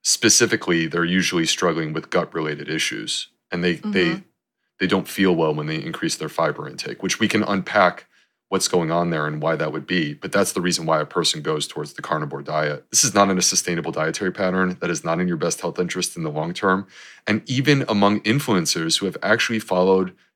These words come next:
Speaker 1: a purely carnivore-based diet, you have seen them withdraw from it. There's very few of them, but the ones who do, you've seen them withdraw from it because it's dangerous.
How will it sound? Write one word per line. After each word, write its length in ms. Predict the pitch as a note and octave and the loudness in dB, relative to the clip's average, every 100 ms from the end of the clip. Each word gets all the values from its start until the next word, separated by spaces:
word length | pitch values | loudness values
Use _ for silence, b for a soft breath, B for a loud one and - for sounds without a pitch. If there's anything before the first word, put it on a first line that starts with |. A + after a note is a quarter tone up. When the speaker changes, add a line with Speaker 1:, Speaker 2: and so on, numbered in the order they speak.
| _ F#2+ | _ -2
Speaker 1:
a 140 | F#2+ | -2
purely 520 | - - A2 G#2+ A#2 | -2 -4 4 4 4
carnivore-based 720 | A2 G2 G#2 G#2 F2+ G2 F#2 | 0 -2 0 0 0 0 2
diet, 300 | A2 A#2+ G2+ | 6 6 6
you 100 | F#2 | 0
have 220 | F2+ A2 - | -4 2 4
seen 280 | - B2+ | 4 2
them 140 | A#2+ G#2+ | 0 0
withdraw 380 | G#2+ - C3 E3+ | 0 6 6 6
from 180 | E2+ | 0
it. 160 | D#2 - _ _ _ _ _ | -4 -12 _ _ _ _ _
There's 120 | G#2 G2 | -4 4
very 200 | C3 D#3 | 6 6
few 240 | F#3+ G#3+ | 4 4
of 40 | |
them, 240 | F2+ D2+ - | 4 2 -2
but 120 | G#2+ | -4
the 60 | A#2 | 0
ones 240 | A#2 D3 | 2 2
who 100 | - | 2
do, 380 | D3+ G3+ D#3+ D#3 - | 2 4 4 2 -4
you've 180 | C#3 - | 0 2
seen 220 | - C#3 | 2 2
them 80 | D3 | 0
withdraw 300 | D3 E3 G3 | 0 2 2
from 220 | - F#2 | 0 -2
it 120 | D2+ | -2
because 500 | - F#2 A#2+ A2 - - _ _ _ _ _ | -4 -2 2 2 0 -6 _ _ _ _ _
it's 100 | - | -6
dangerous. 520 | - D#2+ D2+ - - | -4 -2 -4 -2 -4